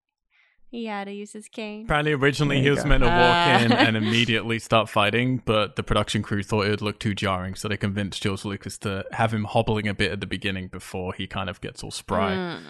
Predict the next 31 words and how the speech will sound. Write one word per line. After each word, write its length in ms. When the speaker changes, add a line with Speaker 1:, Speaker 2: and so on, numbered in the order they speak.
Speaker 2:
'cause 140
they 100
felt 300
it's 160
like, 320
yeah, 200
obviously 460
it's 260
a 80
strange 380
transition. 480
Speaker 1:
Okay. 280
Speaker 3:
Yeah, 400
one 180
of 80
the 140
only 280
things 460
that 240
George 240
Lucas 260
probably 300
listens 480
to 240
from 380
some 240
Speaker 2:
Yeah. 120
Speaker 3:
of 100
his 180
crew. 360
Speaker 2:
<laughs> 600